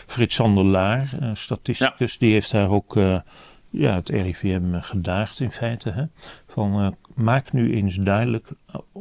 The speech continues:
Speaker 1: eh, wat ten grondslag ligt aan jullie modellen. Nou, de, naar mijn idee is dat nog steeds niet, eh, duidelijk.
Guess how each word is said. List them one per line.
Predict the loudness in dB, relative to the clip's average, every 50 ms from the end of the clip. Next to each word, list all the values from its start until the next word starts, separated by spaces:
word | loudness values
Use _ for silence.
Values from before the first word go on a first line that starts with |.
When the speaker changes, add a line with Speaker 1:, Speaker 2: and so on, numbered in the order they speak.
| -8 -6
Speaker 1:
eh, | -6 -4 -4 -4 -4 -4 -4
wat | -4 -4 -2 -2 -2 -2 -4 -8 -16 -10 _
ten | -4 -4 -4
grondslag | -4 -2 -2 0 0 -2 -2 -4 -4 -4 -4 -2
ligt | -2 -2 -2 -2 -4 -6
aan | -4 -2 0 0
jullie | 2 2 2 2 2 0 0 0
modellen. | 0 0 2 2 4 4 4 2 2 0 -6 -10 -20 -20 _ -20 -20 -20 -20 -20 -20 -20 -18 _
Nou, | -2 0 2 2 2 2
de, | 0 -2 -2 -4 -8 -20 -20 -20 -10 -4
naar | -2 0 2
mijn | 2 4 4
idee | 4 4 2 2 2 0
is | 0 -2
dat | -4 -6 -4 -4
nog | -4 -4 -4
steeds | -4 -4 -4 -4 -4 -4 -4
niet, | -2 -2 -2 -2 -4 -6 -4
eh, | -4 -2 -2
duidelijk. | -2 -4 -4 -4 -4 -6 -8 -10 -14